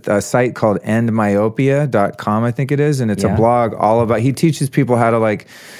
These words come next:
Speaker 1: do these exercises and crap and go outdoors and get a lot of sunlight and reverse it. Mine's, mine's very mild, but I swear to God, it came from computers. I just know it.
Speaker 2: No, I guarantee it
Speaker 1: It's
Speaker 2: did,
Speaker 1: like
Speaker 2: 'cause my, my eyes did the same thing when I was using Flux. And,
Speaker 1: Right.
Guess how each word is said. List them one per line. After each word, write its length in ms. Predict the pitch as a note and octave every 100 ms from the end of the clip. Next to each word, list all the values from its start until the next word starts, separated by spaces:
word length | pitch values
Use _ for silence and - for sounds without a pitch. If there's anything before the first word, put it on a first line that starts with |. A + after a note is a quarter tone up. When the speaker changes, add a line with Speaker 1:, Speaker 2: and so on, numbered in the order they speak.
| - - -
Speaker 1:
do 160 | C3
these 160 | C3 A#2
exercises 720 | B2 - C#3+ D#3 B2+ A#2 A2+
and 340 | A#2 A2 G#2 -
crap 480 | B2 A2 G#2+ -
and 300 | A2+ G#2+ G#2
go 160 | G2+ A#2
outdoors 640 | A2 A#2 G#2 A2 A2+ A#2 A2
and 80 |
get 100 | A2
a 40 | A2
lot 160 | G#2+
of 40 | G#2
sunlight 440 | - A#2 A2 G#2+
and 240 | F#2+ G2+ G2
reverse 420 | G2 G2 A2 -
it. 160 | F#2
Mine's, 320 | G#2 F#3+ G3+ D3+
mine's 260 | D3 G#3 D#3+
very 240 | C#3+ C3+
mild, 420 | G#2 A2+ D#3 B2+
but 140 | G2 A2
I 80 | A2+
swear 240 | - D#3+
to 80 | C#3
God, 260 | C#3 B2+
it 160 | A#2 -
came 220 | - C3
from 240 | B2 A#2 G#2
computers. 500 | G2+ E2+ B2+ G2+ F2
I 100 | G2
just 200 | A2 B2+
know 160 | F3+
it. 180 | G#2+ - - - F3+
Speaker 2:
No, 60 |
I 100 | F3+
guarantee 320 | D#3 D#3+ F3
it 20 | A#3
Speaker 1:
It's 80 |
Speaker 2:
did, 60 | B2
Speaker 1:
like 100 | A2+
Speaker 2:
'cause 120 | C#3
my, 240 | C#3 C#3+ D3
my 200 | C3+ C#3+
eyes 300 | C#3 C#3 B2
did 160 | C#3
the 80 | B2+
same 240 | - C#3 A#2+
thing 300 | D3+ D3 A#2+
when 80 | A#2
I 80 |
was 200 | A#2+ A#2
using 300 | B2 B2 A#2+
Flux. 480 | A2+ D#3+ D#3 - - - - - - - -
And, 100 | B2 A2+
Speaker 1:
Right. 140 | -